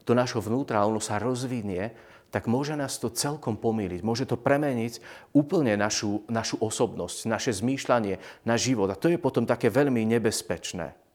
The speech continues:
A ešte jeden citát v knihe Prísloví. V šestnástej kapitole je napísané, že:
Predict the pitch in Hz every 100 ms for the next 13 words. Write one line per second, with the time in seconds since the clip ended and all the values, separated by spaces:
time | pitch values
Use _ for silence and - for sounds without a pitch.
0 | _ _ _ _ _ _ - _ _ -
1 | 95 - 104 - 123 113 110 - 131 107
2 | - - 120 110 - 131 - 120 110 117
3 | - - - 131 - 127 120 104 120 127
4 | 110 104 104 110 110 113 - 98 95 92